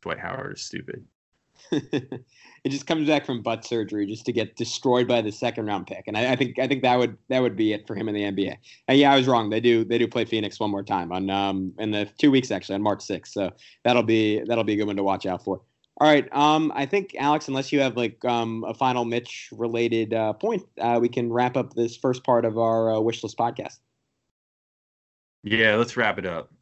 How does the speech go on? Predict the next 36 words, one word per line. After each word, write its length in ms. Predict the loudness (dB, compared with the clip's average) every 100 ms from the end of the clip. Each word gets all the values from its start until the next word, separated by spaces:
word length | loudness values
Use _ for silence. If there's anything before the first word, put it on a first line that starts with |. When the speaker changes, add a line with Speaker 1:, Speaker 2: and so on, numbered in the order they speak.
| -16
Speaker 1:
I 80 | -12
think, 300 | -10 -12 -18 _ _ -18
I 80 | -18 -20 _
think 160 | -14 -12
I'm 160 | -12
good. 260 | -10 -10 -12 _ -14
I'm 240 | -12 -12
satisfied. 560 | -10 -10 -10 -12 -14 -16 _ _ _
Speaker 2:
Okay, 260 | -2 0 0
cool. 220 | 0 -4
All 80 | 0
right, 160 | 0 2
so 100 | 0
we'll 120 | 0
come 200 | 2 2
back, 320 | 4 2 0 -10 -6
uh, 240 | -4 -2 -2
in 80 | -4
your 120 | -4
podcast 580 | -2 -2 0 -2 -4 -2
feed 420 | 0 0 0 -4
tomorrow 380 | 0 4 4 2
morning, 420 | 2 0 -2 -8 _ _ _
and 440 | -2 2 2 0 0
we 100 | 0
will 180 | 0
have, 600 | 0 -2 -2 -2 -4 -8
um, 440 | -4 -2 0 -2 -6
more 220 | -2 0 2
wish 260 | 0 0
list 140 | -4 0
stuff, 260 | -2 -2 _
including 400 | -6 2 2 4
on 140 | 2
mine, 340 | 2 2 0 -2
um, 260 | -2 -4